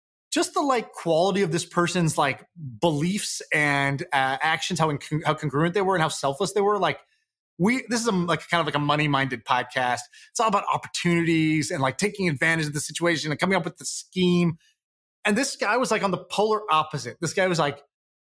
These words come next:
"I love this thing. I'm passionate about this. I do this for fun. Um, I live this lifestyle, and I live it not for the money or not for, because it's cool, not because it's in vogue." Like, I was just kind of blown away by this guy, and I just needed to share that story.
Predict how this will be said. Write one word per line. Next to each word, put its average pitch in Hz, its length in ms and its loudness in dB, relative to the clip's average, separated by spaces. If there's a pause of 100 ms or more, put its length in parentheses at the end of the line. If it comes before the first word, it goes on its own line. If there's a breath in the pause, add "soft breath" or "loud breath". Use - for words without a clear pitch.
(120)
"I 143 100 4
love 151 260 0
this 170 160 -2
thing. 143 440 -2
I'm 120 160 -4
passionate 135 440 0
about 131 220 0
this. 139 280 -4
I 127 60 -10
do 131 140 0
this 143 140 -2
for 147 120 -4
fun. 127 440 0 (520)
Um, 127 540 0
I 139 180 2
live 147 300 0
this 160 180 0
lifestyle, 127 760 0 (400)
and 131 320 0
I 143 60 2
live 160 200 0
it 165 120 -2
not 160 200 0
for - 80 -4
the 143 80 -2
money 139 240 2
or 131 120 -2
not 143 220 0
for, 156 140 0
because 139 320 -2
it's 123 120 -8
cool, 135 300 0
not 143 140 0
because 151 180 0
it's 135 120 -4
in 143 120 0
vogue." 127 420 0 (100)
Like, 123 200 -2 (380 soft breath)
I 226 120 2
was 226 140 0
just 185 140 -8
kind 170 100 0
of 131 80 -4
blown 131 200 2
away 123 220 2
by 113 120 0
this 107 160 -6
guy, 104 400 -2 (100)
and 135 140 0
I 127 80 2
just 120 180 -8
needed 113 220 -6
to - 60 -6
share 107 180 0
that 98 140 -4
story. 92 280 -4